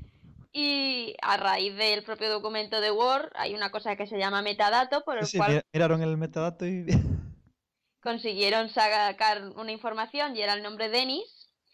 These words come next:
Speaker 1: y encontraron una conexión con la iglesia luterana.
Speaker 2: Sí, lo que vieron básicamente es que, eh,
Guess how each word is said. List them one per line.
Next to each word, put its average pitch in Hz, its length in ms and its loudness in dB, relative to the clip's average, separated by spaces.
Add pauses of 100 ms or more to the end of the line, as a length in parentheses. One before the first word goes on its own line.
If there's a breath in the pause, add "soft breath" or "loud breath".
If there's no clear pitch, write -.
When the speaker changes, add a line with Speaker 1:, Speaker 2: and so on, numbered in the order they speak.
(420 soft breath)
Speaker 1:
y 302 280 0
encontraron 240 460 0
una 254 220 -2
conexión 262 680 -4 (340)
con 247 200 2
la 254 120 2
iglesia 233 380 -4
luterana. 208 580 -8 (120)
Speaker 2:
Sí, - 200 -4
lo 165 140 0
que 170 120 -4
vieron 208 240 2
básicamente 175 480 -2
es 135 120 -8
que, 139 500 0
eh, 131 880 0